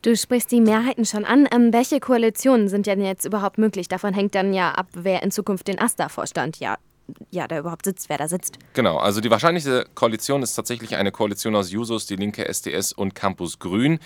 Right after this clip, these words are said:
Speaker 2: Vielleicht beteiligt sich auch die Regenbogenliste daran, dann wäre es eine komplett linke Koalition aus den vier linken Listen im S P.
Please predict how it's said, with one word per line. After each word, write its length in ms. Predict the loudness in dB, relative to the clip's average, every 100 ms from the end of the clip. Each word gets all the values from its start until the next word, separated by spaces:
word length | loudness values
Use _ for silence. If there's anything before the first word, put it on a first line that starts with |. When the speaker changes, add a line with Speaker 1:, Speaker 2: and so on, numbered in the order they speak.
| -16 -20 -20
Speaker 2:
Vielleicht 580 | -8 -4 0 0 0 -4
beteiligt 480 | -8 0 0 0 -4
sich 200 | -8 0
auch 260 | 2 2 0
die 160 | -6
Regenbogenliste 880 | -2 -2 -2 -2 -2 -2 -4 -4 0
daran, 500 | 2 4 4 2 -8 -10
dann 260 | -4 -2
wäre 160 | 0 -2
es 80 | -2
eine 200 | -6 -4
komplett 580 | -6 -4 -2 -2 -2 -10
linke 460 | -6 -4 -4 -8
Koalition 600 | -4 -2 -2 -4 -6 -4
aus 120 | -4
den 160 | -4 -8
vier 180 | -6 -6
linken 320 | -4 -6 -6
Listen 380 | -6 -4 -4 -4
im 100 | -4
S 160 | -6
P. 300 | -8 -4 -4